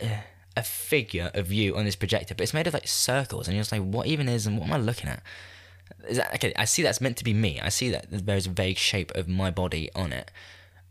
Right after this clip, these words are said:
But what's, what is it, what, okay, and then what? Now what?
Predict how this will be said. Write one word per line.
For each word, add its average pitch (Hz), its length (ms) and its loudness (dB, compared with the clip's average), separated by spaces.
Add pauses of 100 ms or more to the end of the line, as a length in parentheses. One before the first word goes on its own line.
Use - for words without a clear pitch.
(140)
But 104 200 0
what's, - 300 0
what 107 220 2
is 95 140 0
it, - 160 -4
what, 101 280 -2 (480)
okay, 101 220 2
and 98 200 2
then 95 200 2
what? 85 300 -2 (1120)
Now 101 240 4
what? 85 400 -2